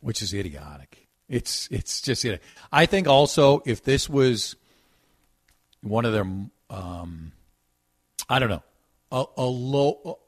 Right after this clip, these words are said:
a lower level employee who wasn't making four million,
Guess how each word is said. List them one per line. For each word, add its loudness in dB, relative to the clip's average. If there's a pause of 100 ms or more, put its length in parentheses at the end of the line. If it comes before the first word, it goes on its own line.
a -6
lower 2
level 4
employee 2 (720)
who -2
wasn't 6
making 2
four 0
million, -4